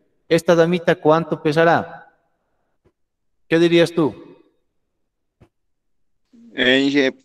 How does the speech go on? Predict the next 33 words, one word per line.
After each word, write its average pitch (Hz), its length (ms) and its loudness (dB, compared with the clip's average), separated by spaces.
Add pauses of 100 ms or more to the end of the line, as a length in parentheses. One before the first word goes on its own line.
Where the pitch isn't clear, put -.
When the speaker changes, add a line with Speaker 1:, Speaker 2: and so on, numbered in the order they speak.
(120)
Speaker 2:
eh, 120 540 -6 (100)
por 123 120 -2
la 127 80 0
altura, 160 540 -4 (280)
yo 135 160 -6
diría 127 280 -4
que 110 680 -14
aumentaría 123 480 -6
su, 101 500 -16
su 120 100 -16
masa. 127 360 -10 (560)
Speaker 1:
No, 135 120 -4
¿y 139 40 0
Speaker 2:
Alrededor 131 140 -2
Speaker 1:
cuánto 156 280 0
ma- 143 140 -6
Speaker 2:
de 131 60 -16
unos, - 340 -14 (760)
calculando, 139 560 -2
Speaker 1:
cuánto 170 120 0
Speaker 2:
sería 113 480 -16 (420)
setenta 135 380 -8
y 139 40 -4
dos. 185 360 -2 (500)
Speaker 1:
Ya, - 320 -2
setenta 185 420 -4
y 208 40 2
dos 247 160 -2
kilogramos, 202 480 -2
está - 100 -8
muy 196 160 -4
bien, 113 220 -10
listo. 151 320 -2